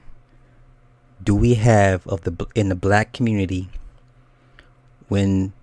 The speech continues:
the little kids get touched? Main-, mainly little girls. When they get, when the little girls get touched, they go to the mama.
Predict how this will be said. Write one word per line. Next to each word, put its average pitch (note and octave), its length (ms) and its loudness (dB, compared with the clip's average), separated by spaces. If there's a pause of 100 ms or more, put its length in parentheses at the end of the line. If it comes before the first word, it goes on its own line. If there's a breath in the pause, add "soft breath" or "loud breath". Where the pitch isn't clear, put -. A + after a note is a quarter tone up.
(160)
the G2 80 -4
little G2 200 2
kids A2+ 380 2
get A2+ 200 0
touched? - 520 0 (680)
Main-, G#2+ 400 0
mainly B2+ 400 4
little A2+ 260 4
girls. F#2 440 0
When F#2 80 -6
they F#2 80 -6
get, A2 200 -2 (200)
when F#2+ 180 -4
the F#2+ 60 -4
little G#2 220 2
girls A#2 200 6
get - 200 0
touched, - 380 0 (920 soft breath)
they F#2+ 100 -6
go G2+ 140 0
to A2+ 160 2
the A2 80 4
mama. G2 380 2